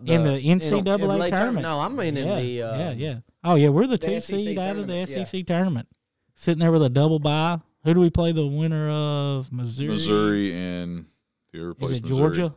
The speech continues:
Speaker 1: Missouri and Georgia?
Speaker 3: Well, we won't know.
Speaker 1: It's the winner of Missouri and Georgia.
Speaker 3: I thought there was a second bye.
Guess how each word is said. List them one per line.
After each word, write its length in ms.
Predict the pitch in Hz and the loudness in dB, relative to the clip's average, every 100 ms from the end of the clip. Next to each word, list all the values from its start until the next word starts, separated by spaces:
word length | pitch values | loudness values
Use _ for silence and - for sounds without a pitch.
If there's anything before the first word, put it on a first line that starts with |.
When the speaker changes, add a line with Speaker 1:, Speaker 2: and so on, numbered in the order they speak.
| _ | _
Speaker 1:
Missouri 260 | 123 120 135 | -12 -6 -2
and 120 | 120 | -2
Georgia? 340 | 123 139 151 147 | -4 -6 -8 -10
Speaker 3:
Well, 160 | 95 92 | -10 -10
we 140 | 92 | -8
won't 240 | 92 95 64 | -8 -8 -8
know. 320 | 110 139 _ | -10 -12 _
Speaker 1:
It's 160 | 135 - | -10 -8
the 140 | 131 | -4
winner 420 | 123 127 151 135 113 | -2 0 0 0 -2
of 120 | 110 | -4
Missouri 480 | 117 110 113 120 123 | -4 -4 -4 -2 -2
and 120 | 123 | -4
Georgia. 440 | 131 151 117 73 | -4 -6 -6 -14
Speaker 3:
I 40 | - | -18
thought 120 | _ | _
there 140 | 110 107 | -12 -12
was 140 | 92 | -12
a 60 | 87 | -16
second 500 | - 95 95 - - | -12 -12 -12 -16 -20
bye. 260 | - 95 | -18 -18